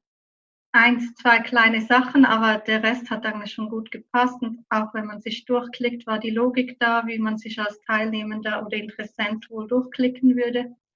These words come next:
Und ich fand's eigentlich von Anfang an, war ich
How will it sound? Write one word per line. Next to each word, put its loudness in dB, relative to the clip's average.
Und -4
ich -4
fand's -2
eigentlich -6
von -8
Anfang -4
an, 0
war -2
ich -8